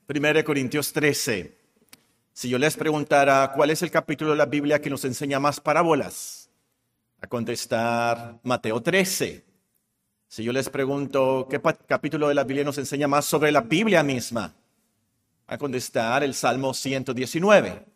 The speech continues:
Aunque si contestan Salmo diecinueve también se la sacan bien. Entonces, si yo les pregunto, "¿Cuál es el capítulo que más nos enseña sobre la resurrección?", tienen que contestar Primera Corintios capítulo quince.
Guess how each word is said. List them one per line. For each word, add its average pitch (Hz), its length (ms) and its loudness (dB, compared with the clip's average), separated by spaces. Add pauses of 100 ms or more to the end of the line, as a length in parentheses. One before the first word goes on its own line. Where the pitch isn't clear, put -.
Aunque 127 260 -6
si 139 140 -6
contestan 147 560 0
Salmo 160 280 2
diecinueve 143 440 2
también 131 380 0
se 135 100 -6
la 123 100 2
sacan 107 340 -6
bien. 90 280 -10 (1000)
Entonces, - 180 -14
si 143 80 -12
yo 196 140 2
les 214 140 4
pregunto, 190 760 4
"¿Cuál 160 160 4
es 165 100 0
el 165 80 0
capítulo 170 400 0
que 151 120 0
más 160 180 4
nos 156 140 -4
enseña 147 500 -2
sobre 139 260 -2
la 135 120 4
resurrección?", 139 800 2 (840)
tienen 135 220 -4
que 147 80 -6
contestar 147 680 0
Primera 123 360 -2
Corintios 117 680 -4
capítulo 104 580 -6 (160)
quince. 123 680 -2